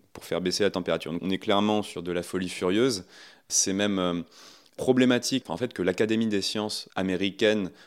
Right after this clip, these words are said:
encourage le gouvernement américain à aller dans cette direction-là, et notamment le M I T.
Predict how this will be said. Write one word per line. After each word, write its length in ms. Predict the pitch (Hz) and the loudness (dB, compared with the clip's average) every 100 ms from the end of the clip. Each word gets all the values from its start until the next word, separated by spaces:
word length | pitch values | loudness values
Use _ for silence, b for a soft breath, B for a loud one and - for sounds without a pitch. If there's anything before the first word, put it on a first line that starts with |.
| - | -4
encourage 480 | 110 - 117 110 98 | -4 0 2 2 0
le 60 | |
gouvernement 520 | 92 90 90 92 87 | -2 -2 0 0 0
américain 460 | 87 90 87 87 98 | -2 -2 -2 -2 -2
à 20 | |
aller 140 | 87 92 | -2 -4
dans 100 | 78 | -6
cette 220 | - 87 | -8 -6
direction-là, 760 | 85 85 - 78 85 123 151 B B B - | -4 -4 -6 -6 0 0 0 B B B -16
et 40 | 85 | -14
notamment 340 | 85 87 90 | -8 -4 -2
le 100 | 87 | -2
M 140 | 85 | -2
I 120 | 82 80 | -4 -4
T. 260 | 123 156 | -6 -8